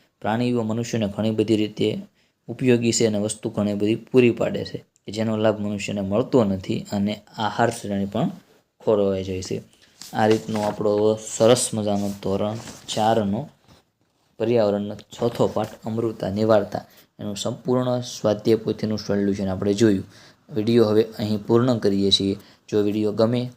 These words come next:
તો લાઈક, શેર અને સબસ્ક્રાઇબ કરવાનું ભૂલતા નહીં, જેથી કરીને મારા જે નવા વીડિયો આવે છે એ સૌથી પહેલાં તમને મળે.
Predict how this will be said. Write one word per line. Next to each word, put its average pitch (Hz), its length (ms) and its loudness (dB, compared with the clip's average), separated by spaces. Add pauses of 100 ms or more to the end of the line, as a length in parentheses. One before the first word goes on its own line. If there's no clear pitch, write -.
તો 98 80 -2
લાઈક, 101 380 -2
શેર 120 360 4
અને 104 140 -4
સબસ્ક્રાઇબ 117 560 -2
કરવાનું 107 520 0
ભૂલતા 101 340 2
નહીં, 95 140 0
જેથી 110 300 0
કરીને 107 340 0
મારા 101 240 0
જે 98 160 -2
નવા 104 240 4
વીડિયો 104 300 4
આવે 104 180 2
છે 98 140 -2
એ 98 60 -2
સૌથી 107 360 -2
પહેલાં 101 580 -6 (140)
તમને 98 280 -4
મળે. 92 280 -8